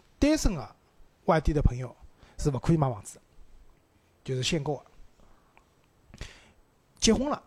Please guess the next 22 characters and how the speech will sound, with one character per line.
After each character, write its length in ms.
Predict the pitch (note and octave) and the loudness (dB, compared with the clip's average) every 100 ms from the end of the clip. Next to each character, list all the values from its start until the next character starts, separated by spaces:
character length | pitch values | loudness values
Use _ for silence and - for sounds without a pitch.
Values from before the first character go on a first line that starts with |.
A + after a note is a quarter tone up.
| - - - | -20 -20 -10
以 100 | E3+ | -10
家 260 | F3+ C4 D4+ | -4 -2 0
庭 180 | A#3 | 0
为 100 | D3+ | -2
单 200 | C3 C#3 B2+ | -4 -6 -8
位， 100 | A#2 _ - - - _ - _ - - - - - | -10 _ -14 -14 -16 _ -20 _ -12 -8 -8 -10 6
可 120 | E3 | 6
以 60 | |
买 140 | D3+ C#3 | 6 2
房 120 | A2+ | -4
子， 200 | G2+ - - _ - - _ _ _ - - - - | -12 -16 -20 _ -20 -20 _ _ _ -6 -6 -8 -4
但 120 | E3 | 2
是 120 | D#3+ G3 | 4 2
伊 80 | |
多 180 | F#3+ G#3 | 0 2
了 80 | G#3 | 2
只 80 | F#3 | 4
要 160 | F#3+ | 2
求， 80 | F#3 - - _ _ _ _ _ _ _ - - - | 0 -8 -16 _ _ _ _ _ _ _ -12 -10 -8
辣 160 | D#3 F3 | 0 2
上 220 | F3 C3 | 2 -2
海 240 | B2 D#3+ | 0 0